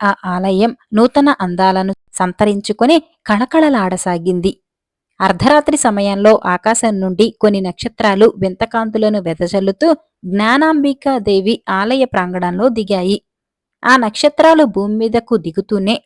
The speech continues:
దేవతలుగా మారాయి. అదే బృందం తమ రూపాలను పొందుతూనే పచ్చటి తోరణాలతోనూ, పూమాలతోనూ, రకరకాల ముగ్గులతో అలంకరించబడి ఉన్న జ్ఞానాంబిక ఆలయాన్ని చూసి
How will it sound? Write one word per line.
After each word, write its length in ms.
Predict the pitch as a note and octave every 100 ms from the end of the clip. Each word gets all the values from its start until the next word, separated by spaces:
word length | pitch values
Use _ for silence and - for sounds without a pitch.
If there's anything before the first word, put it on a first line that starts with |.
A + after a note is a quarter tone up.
| F#3
దేవతలుగా 640 | G#3+ B3+ C#4+ G#3+ F#3 A#3+
మారాయి. 600 | D#4+ B3+ G3+ F#3 F#3 G#3+ _ _ _ _ _ -
అదే 280 | F#3 A3+ F4
బృందం 440 | F4+ A#3+ F#3+ A3 - G#3+
తమ 100 | F#3+
రూపాలను 600 | F#3 G#3+ A#3+ A#3+ A#3+ A#3
పొందుతూనే 680 | A3 F3+ F#3 F#3+ A3 C4 F4 _ _ -
పచ్చటి 380 | G#3+ - D4+ D#4
తోరణాలతోనూ, 1080 | - F3+ F3+ F#3+ F#3+ F#3+ F#3 F#3+ F#3+ A#3 - -
పూమాలతోనూ, 800 | A#3 B3 A#3+ F#3+ F3+ F#3+ F#3 A3 - _ G#3+
రకరకాల 500 | A3+ E4 E4 D#4 B3
ముగ్గులతో 760 | F#3+ F3 E3 A#3 G#3+ - A3+ -
అలంకరించబడి 840 | G3 G#3 A#3 C#4+ C#4 C#4 B3+ B3 A#3+
ఉన్న 340 | A3 G#3+ G#3
జ్ఞానాంబిక 840 | G3+ E3 F3 F#3+ A3+ A3+ A#3 C4 A#3+
ఆలయాన్ని 600 | F3+ F3 F3+ G3 G3+ G3+ G3 G#3
చూసి 300 | G#3 D#4+